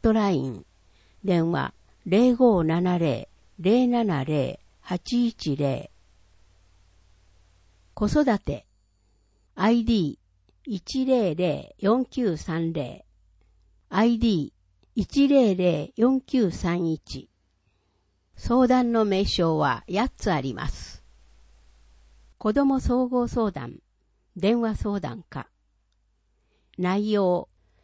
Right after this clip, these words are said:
妊産婦や子どもの健康や悩み、子育ての心配事や手続き。日時、月曜日から金曜日、午前八時三十分から午後七時。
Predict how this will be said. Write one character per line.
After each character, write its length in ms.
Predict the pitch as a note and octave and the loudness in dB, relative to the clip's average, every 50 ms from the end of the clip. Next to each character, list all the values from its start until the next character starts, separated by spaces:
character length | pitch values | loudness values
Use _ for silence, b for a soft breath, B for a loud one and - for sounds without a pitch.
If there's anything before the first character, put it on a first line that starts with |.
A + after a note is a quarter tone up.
| _ _ _ - | _ _ _ -6
妊 180 | G3+ G#3+ B3 C4 | -2 0 0 0
産 260 | - - C#4 C4 A#3 | 0 0 0 0 0
婦 120 | - - F#3 | -2 -2 -2
や 160 | E3+ D#3+ - | -2 -2 -4
子 140 | - F3+ F3+ | -4 -4 -2
ど 100 | G#3 G3+ | 0 0
も 140 | G3+ G3 | 0 0
の 180 | G3 F#3+ F#3+ F3 _ - | 0 0 -2 -4 _ -6
健 240 | - G3 G#3 G#3+ - | -4 -2 -2 -2 -2
康 180 | - A3+ G#3 G3+ | -4 -2 -2 -2
や 160 | F#3+ F#3 F3+ | -2 -2 -4
悩 320 | E3+ D#3+ D#3+ E3+ F3+ F#3 | -4 -4 -4 -4 -4 -2
み、 200 | F#3 E3+ E3 - _ _ | -2 -4 -4 -6 _ _
子 140 | - E3+ F3 | -8 -6 -4
育 260 | - C4+ B3+ B3 A3+ | -2 -2 0 -2 -2
て 140 | - A#3 A3 | -4 -4 -6
の 140 | C#3+ C#3+ C#3 | -6 -6 -6
心 220 | - - A3+ A3 - | -6 -4 -6 -4 -4
配 200 | - A3 G#3+ G#3 | -4 -2 -2 -2
事 260 | - G3 - G3+ F#3 | -4 -4 -4 -2 -2
や 180 | F3+ E3+ E3 - | -2 -4 -4 -6
手 140 | - D#3+ | -8 -8
続 260 | - - G#3+ F#3+ E3 - | -6 -6 -8 -8 -8 -12
き。 200 | _ - - _ _ _ _ _ _ _ _ _ _ _ _ _ _ _ _ _ _ - | _ -20 -20 _ _ _ _ _ _ _ _ _ _ _ _ _ _ _ _ _ _ -6
日 340 | F#3 G#3+ B3+ B3+ - - F#3+ | -4 -4 -4 -4 -4 -8 -12
時、 280 | - - C3 - - _ _ _ _ _ _ _ _ _ - | -10 -10 -14 -14 -16 _ _ _ _ _ _ _ _ _ -6
月 320 | F3+ F#3+ G3 - - D4 | -4 -4 -4 -4 -2 0
曜 160 | C#4+ C#4+ C4+ G#3+ | 2 2 2 2
日 100 | F#3+ - | 0 -4
か 140 | - D3+ | -6 -6
ら 120 | C#3 C#3 C3 | -8 -8 -8
金 280 | - - G3 G3 G3+ | -8 -4 -2 0 0
曜 240 | G3+ G3+ F3 C#3+ C#3 - | 2 0 0 -2 -4 -8
日、 160 | A#2+ - _ _ _ _ _ _ _ _ _ _ _ _ | -14 -18 _ _ _ _ _ _ _ _ _ _ _ _
午 180 | - A#3+ C4+ A#3+ | -2 0 0 0
前 240 | B3+ A#3+ G#3+ G3 | 0 -2 -2 -2
八 320 | F#3+ F3 F#3 - - A#3+ G#3 | -4 -4 -6 -4 -4 -6 -4
時 100 | F#3+ F3 | -4 -4
三 240 | - G#3 G3+ G#3 G#3 | -4 -2 -2 -2 -2
十 140 | G#3 G#3 | -2 -4
分 300 | - _ - D3 C#3 C3+ | -6 _ -8 -8 -8 -8
か 160 | - - A#2+ A#2+ | -8 -10 -10 -10
ら 180 | A2+ G#2+ - - | -10 -12 -8 -4
午 160 | - A#3 B3+ | -2 0 0
後 180 | G#3+ F#3 D3 C3 | 0 0 -2 -4
七 280 | C3+ - - - - | -6 -8 -8 -8 -8
時。 180 | D#3+ D#3 - - | -8 -10 -14 -18